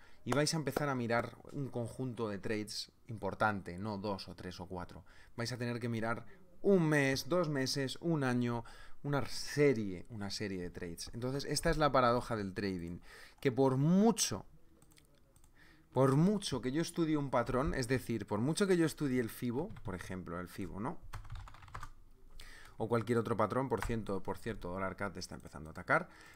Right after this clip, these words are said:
porque, eh, estudie cualquier tipo de patrón, el que sea, y en el pasado me haya dado un resultado,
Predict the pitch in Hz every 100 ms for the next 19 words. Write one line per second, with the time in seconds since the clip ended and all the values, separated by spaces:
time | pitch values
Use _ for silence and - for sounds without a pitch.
0 | - 123 113 127 120 123 123 123 120 -
1 | 185 185 160 147 135 180 185 - 185 185
2 | 113 73 92 98 104 101 92 120 123 104
3 | 101 98 107 - 156 123 98 123 123 123
4 | 117 117 - 165 143 131 143 165 151 143
5 | 131 120 - 117 101 117 113 160